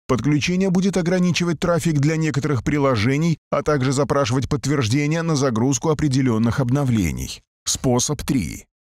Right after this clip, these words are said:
Замена D N S-сервера. D N S-серверы,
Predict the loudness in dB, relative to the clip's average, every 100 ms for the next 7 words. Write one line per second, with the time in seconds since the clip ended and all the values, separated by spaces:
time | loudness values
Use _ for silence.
0 | -4 0 0 2 2 2 0 0 0 0
1 | 0 0 2 2 2 0 -6 -12 _ -2
2 | 0 2 2 2 2 0 0 -2 0 -2
3 | -4